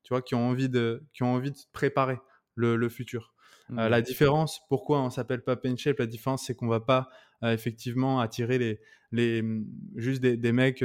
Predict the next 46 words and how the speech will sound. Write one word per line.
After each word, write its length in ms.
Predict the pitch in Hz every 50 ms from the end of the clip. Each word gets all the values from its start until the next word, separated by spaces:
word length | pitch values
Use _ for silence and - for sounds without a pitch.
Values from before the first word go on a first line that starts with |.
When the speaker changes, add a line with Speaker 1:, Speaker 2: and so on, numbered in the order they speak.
| 117
Speaker 1:
tu 120 | 110 - 117
vois, 160 | 117 123 123
de, 140 | 123 117 113
de 120 | 113 117 117
dix-huit 360 | 117 120 117 120 120 113 -
ans 120 | 139 135
qui 160 | 131 - -
veulent 340 | 113 120 117 117 117 113 117 -
a-, 100 | 123 117
avoir 300 | 117 - 123 117 120 120
les 120 | 120 113
abdos 320 | 110 113 110 110 127 135 131
pour, 340 | 131 - 123 113 110 110 107
euh, 100 | 107 104 - _ - - - - _ _ _
pour, 280 | - 123 120 117 113
euh, 180 | 113 113 110 107
pour 280 | 104 - - 113 110 113
aller 140 | 110 117
faire 240 | 120 - - 123 120
le, 160 | 117 113 113
le 160 | 110 113 113 110
malin 300 | 110 113 117 123 123 123
sur 160 | - - 120
la 100 | 113 113
plage 400 | 110 - 127 127 127 127 123 113
ou, 220 | 117 113 113 117 117
ou 160 | 113 113 113
en 80 | 113
boîte, 260 | 117 117 123 110 - -
tu 100 | - -
vois. 80 | 110 _ _ - - - _ _ 113 110
Euh, 340 | 107 107 107 107 107 110 107
ça, 140 | - - 131
c'est 140 | - - 117
clair 220 | - 135 139 135
que 120 | - - 120
ça 160 | - - 113
va 120 | 113 113
moins 240 | 117 120 123 135 135
leur, 180 | 131 127 - -
notre 240 | 117 120 120 113 -
message 320 | 131 120 - 139 131 117 110
va 80 | 113
moins 180 | 113 117 120 120
leur 160 | 117 113 _
parler. 260 | - 117 113 110 107